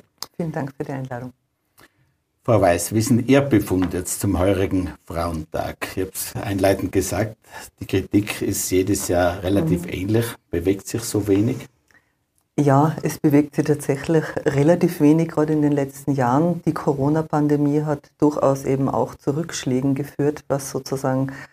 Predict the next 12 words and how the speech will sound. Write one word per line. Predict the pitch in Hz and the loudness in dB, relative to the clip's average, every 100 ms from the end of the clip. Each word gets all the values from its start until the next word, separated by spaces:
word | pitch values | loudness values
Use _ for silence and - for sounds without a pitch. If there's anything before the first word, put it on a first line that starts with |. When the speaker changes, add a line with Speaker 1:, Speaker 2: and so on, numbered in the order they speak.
| _ _ _ | _ _ _
Speaker 1:
Verteilung | - 151 143 127 151 147 | -4 -2 4 4 4 2
von | - 143 143 | 0 0 2
unbezahlter | 143 147 147 131 131 135 - | 2 0 0 2 2 2 2
Arbeit | 117 127 139 131 135 _ _ _ _ _ - | 2 2 2 2 0 _ _ _ _ _ 0
oder | 143 135 | 2 4
eben | 139 143 135 139 | 4 2 0 -2
Vereinbarkeits-, | - 131 147 143 139 139 131 - - - | -2 2 2 0 -2 -2 -2 -4 -8 -4
äh, | 135 127 131 127 - _ _ _ | 0 0 0 -4 -10 _ _ _
Problematik | 135 139 131 117 120 - - 127 | -2 2 0 0 -4 -8 -8 -8
und | |
so | 131 131 | -8 -8
weiter, | 117 123 123 | -8 -8 -8